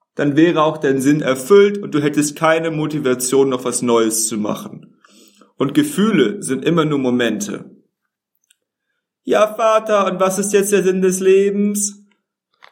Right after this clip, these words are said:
Ganz einfach, die Erwartungen und Hoffnungen deiner Eltern zu erfüllen, die, die der Gesellschaft,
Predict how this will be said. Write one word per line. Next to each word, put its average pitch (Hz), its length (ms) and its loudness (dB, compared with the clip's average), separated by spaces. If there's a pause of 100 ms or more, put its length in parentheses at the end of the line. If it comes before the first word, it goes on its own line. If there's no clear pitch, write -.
Ganz 160 420 2 (120)
einfach, 127 680 -2 (440)
die 147 160 4
Erwartungen 147 840 0
und 117 220 -6
Hoffnungen 120 480 -2
deiner 117 260 -2
Eltern 131 420 -2
zu 127 180 -6
erfüllen, 120 680 -2 (1080)
die, 110 400 -10
die 127 200 2
der 117 180 0
Gesellschaft, 120 760 -2